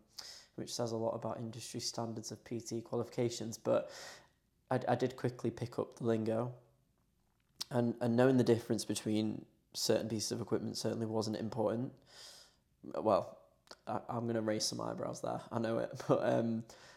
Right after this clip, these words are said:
what was more important, especially working with clients, was working with them one-on-one to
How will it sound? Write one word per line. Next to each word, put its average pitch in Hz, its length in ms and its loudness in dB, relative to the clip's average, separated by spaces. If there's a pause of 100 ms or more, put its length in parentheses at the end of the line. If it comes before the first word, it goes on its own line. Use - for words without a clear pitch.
(400)
what 123 220 8
was 131 120 4
more 117 240 6
important, 110 300 2
especially 117 420 0
working 117 400 0
with 113 120 -6
clients, 117 520 -4
was 117 480 -2
working 120 460 4
with 117 160 -4
them 117 180 0
one-on-one 110 600 4 (100)
to 113 260 0